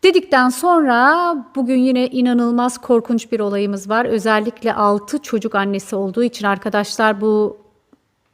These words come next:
vefat eden kadın çok korkunç, çok dehşet verici. Ben araştırırken, okurken artık böyle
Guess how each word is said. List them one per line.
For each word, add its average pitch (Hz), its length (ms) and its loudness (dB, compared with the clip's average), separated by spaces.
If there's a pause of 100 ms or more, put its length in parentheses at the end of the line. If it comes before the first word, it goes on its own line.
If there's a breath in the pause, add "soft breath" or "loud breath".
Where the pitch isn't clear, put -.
(500)
vefat 226 500 0
eden 196 260 -2
kadın 214 500 -2 (300)
çok - 220 -6
korkunç, 196 600 -6
çok 240 280 -4
dehşet 196 460 -4
verici. 196 380 -2
Ben 214 100 2
araştırırken, 208 840 -2
okurken 208 560 -8
artık - 520 -4
böyle 208 360 0